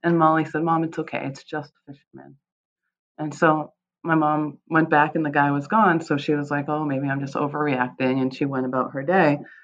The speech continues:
not thinking about it until the next day when Molly disappeared. There was,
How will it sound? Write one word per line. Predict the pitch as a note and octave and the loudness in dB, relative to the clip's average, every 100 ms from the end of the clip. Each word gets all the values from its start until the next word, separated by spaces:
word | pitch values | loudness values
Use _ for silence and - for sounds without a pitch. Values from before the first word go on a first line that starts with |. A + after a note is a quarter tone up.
| _ - | _ -2
not | D3+ B2+ | 0 2
thinking | D#3+ E3 E3 | 0 2 2
about | C3 A#2+ A#2+ | 4 2 2
it | B2 | 0
until | C#3 - C3+ B2+ | -4 -4 -2 -2
the | |
next | C3 D3 - | -4 -6 -4
day | A#2 | -2
when | C3+ C3 | -2 -2
Molly | B2+ B2+ B2+ | -4 -6 -8
disappeared. | B2+ B2+ - F#3+ D3+ C#3 - _ _ _ _ - | -12 -14 -4 0 0 -2 -8 _ _ _ _ 0
There | D#3+ | 2
was, | D#3+ D#3 D3+ | 4 0 -2